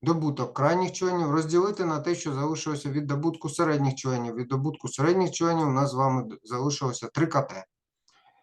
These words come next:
Перевірка розмірності показує, у нас в чисельнику джоулі, тут у нас джоулі на кельвін, це стала Больцмана, і на кельвін температури. Все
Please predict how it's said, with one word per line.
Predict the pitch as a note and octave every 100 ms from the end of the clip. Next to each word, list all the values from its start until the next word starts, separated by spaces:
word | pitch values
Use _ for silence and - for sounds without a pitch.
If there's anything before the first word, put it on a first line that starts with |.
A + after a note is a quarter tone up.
| _ _ _ -
Перевірка | G3 A3 A3 G#3+ F3
розмірності | F#3 E3+ D#3+ D3 D#3 -
показує, | E3+ E3 D#3+ C3+ A#2 C3
у |
нас | C#3+ C3
в | -
чисельнику | - C#3 E3 C#3 B2+ C3
джоулі, | B2 D#3 F#3+ G3 F#3+
тут | F3+ E3+ C#3
у | C3+
нас | B2 A2+ - -
джоулі | G#2+ C#3 D3 C3+ B2
на | B2 B2+
кельвін, | C3 B2 A2 G#2+ G2+
це | - A#2
стала | - B2+ B2
Больцмана, | A#2+ B2 A2+ - G#2+ G2+ G2+ -
і | B2+ A#2 G#2+ _ _ - _ _ _ _ _ -
на | D3
кельвін | C#3+ C#3+ B2 A#2
температури. | B2 A#2+ C3 C3+ E3+ F#3+ G3+ - - _ _ _ -
Все | - G3+ E3+ A2+